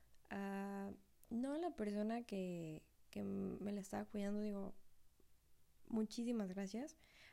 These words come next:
sino los pendejos de su-, de sus roomies. O sea, ustedes váyanse a la verga, la neta.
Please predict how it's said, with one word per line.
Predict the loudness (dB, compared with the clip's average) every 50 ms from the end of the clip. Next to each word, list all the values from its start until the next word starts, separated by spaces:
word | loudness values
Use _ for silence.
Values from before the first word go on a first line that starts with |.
| -20 -10
sino | -2 2 2 4 4
los | 2 2 0
pendejos | 0 0 2 2 4 4 2 2 2 2 2
de | 4 4 4
su-, | 4 2 0 0 -2
de | -2 0 0 0 2
sus | 0 -2 0 0
roomies. | 2 2 4 4 2 0 -2
O | -4 -4
sea, | -2 -2 -2 -2
ustedes | -2 -2 0 0 0 2
váyanse | 0 0 0 0 0 0
a |
la | 0 2 0
verga, | 0 0 0 0 0 0
la | 0 0 0
neta. | 0 -2 -2 -2 -4 -6